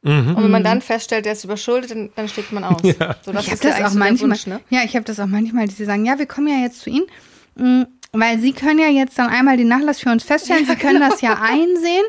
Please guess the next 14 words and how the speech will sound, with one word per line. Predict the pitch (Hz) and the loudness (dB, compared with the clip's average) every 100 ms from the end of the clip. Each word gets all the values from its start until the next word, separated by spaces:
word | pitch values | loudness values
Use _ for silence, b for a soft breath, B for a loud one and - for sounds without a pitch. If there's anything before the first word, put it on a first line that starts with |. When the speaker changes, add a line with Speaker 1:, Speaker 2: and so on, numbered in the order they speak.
| B B B B _ | B B B B _
Speaker 3:
und, | 285 294 285 294 - | 2 4 4 2 0
ähm, | - 254 254 | 0 2 4
dann | 277 285 | 4 2
können | 294 294 | 4 4
wir | 285 | 6
das | 254 254 | 4 2
ja | 262 | 0
entscheiden." | 247 240 247 240 226 202 | 0 0 0 0 0 -2
Und | 180 | -4
dann | 190 180 | -8 -12
denk | - - | -20 -20
ich | - - | -14 -6
immer, | 214 101 - _ _ _ _ _ _ _ _ | -4 -4 -8 _ _ _ _ _ _ _ _
d-, | - | -16